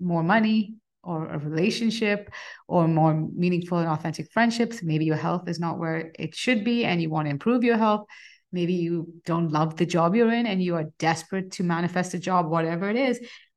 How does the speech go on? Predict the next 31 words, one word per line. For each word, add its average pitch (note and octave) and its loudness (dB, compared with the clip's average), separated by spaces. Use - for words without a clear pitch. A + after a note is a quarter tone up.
And C#4 6
as C4 6
much C4+ 6
as F4+ 4
we D#4+ 6
embark E3+ 0
on F3+ -2
this E3+ -2
journey E3 -2
to E3 -4
get E3 0
the E3 -8
things, G#3 -2
it's A3 -6
so G#3 -2
much G3 -4
more E3+ -2
than E3 -4
that. D#3 -2
Manifestation E3 -4
is E3 -6
the E3+ -6
process E3 -8
of D#3+ -4
becoming. D#3+ -6
And F#3+ -4
it's - -6
really, C4 2
in - 0
order F#3 2
to F#3+ -2